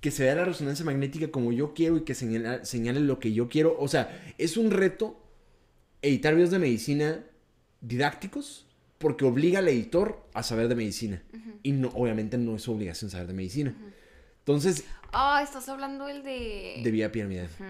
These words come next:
Speaker 2: ese es muy bueno.
Speaker 1: Ese es un gran video.
Speaker 2: Está
Speaker 1: Entonces,
Speaker 2: excelente.
Speaker 1: entonces yo lo hice desde ahí de cómo lo quería yo. Obviamente no soy el, no tengo las mejores habilidades porque no soy editor, ¿no? O sea, no, no soy editor.
Speaker 2: Veamos cuántos views tiene.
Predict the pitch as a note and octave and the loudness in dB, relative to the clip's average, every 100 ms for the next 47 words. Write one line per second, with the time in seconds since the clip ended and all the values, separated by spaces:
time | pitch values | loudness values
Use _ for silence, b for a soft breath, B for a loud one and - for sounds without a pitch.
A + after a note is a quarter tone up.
0 | F3+ G3 G3 G3 F#3+ F#3+ F#3+ - G2+ A#2 | -14 -16 -16 -16 -14 -16 -14 -16 -6 -2
1 | D3+ E3 - C3 B2 G2+ - G#2+ G2 G2 | -2 -2 -4 -2 -2 -2 -2 -2 -2 -4
2 | G#2 A#2+ C3 D3 - F3 D#3 - - C3 | -4 -4 -4 -4 -6 -10 -12 -16 -10 -2
3 | D#3+ F#3 C#3+ F#3 G3+ G3+ F#3 G3+ F3 D3+ | 0 0 6 8 8 6 4 6 8 8
4 | C3 D#3+ D3+ C3+ - D#3 F#3 F3 D#3 B2 | 6 6 6 4 4 2 6 6 6 4
5 | B2 B2 B2 C3 C3 D#3 F3 F#3+ F3+ E3 | 6 6 6 6 6 10 10 8 2 0
6 | D#3+ F3+ D3+ C#3+ D#3+ D#3+ D3 A#2 B2 C3+ | 4 4 4 2 0 0 0 0 -2 -2
7 | B2 G#2+ C3+ G#2+ F2 G#2+ D3+ G#4 G#2+ G2+ | -2 -4 -4 -4 -2 -4 -2 -6 -6 -10
8 | A2 A2+ A2 G#2+ A2+ A2+ C3+ A#2+ G2 B2 | -8 -4 -2 -2 -2 -4 -2 -2 -2 -6
9 | D3+ - G#3+ G#3 - G#3+ G#3 G3+ G#3 G3+ | -10 -14 -18 -18 -18 -20 -20 -18 -18 -20
10 | - F#3 | -20 -20